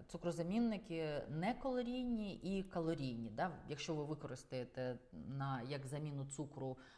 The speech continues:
мед чи фруктозу, чи якісь, е, сиропи, звичайно, що калорійність там особливо, е, не зміниться.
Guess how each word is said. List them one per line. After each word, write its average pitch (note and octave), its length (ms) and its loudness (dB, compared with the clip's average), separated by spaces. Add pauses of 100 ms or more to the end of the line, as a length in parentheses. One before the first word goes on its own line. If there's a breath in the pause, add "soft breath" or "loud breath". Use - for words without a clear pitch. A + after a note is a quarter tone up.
(100)
мед F#3 520 0
чи C#3 360 -2
фруктозу, D#3 960 0
чи - 180 -2
якісь, C3 580 -4
е, C3 180 -4
сиропи, F3+ 720 0
звичайно, D#3+ 520 -2
що C#3 200 -8
калорійність C#3+ 600 -4
там C#3 240 -2
особливо, C#3+ 640 -4 (400 loud breath)
е, C3+ 280 0
не E3+ 200 2
зміниться. C3 580 -2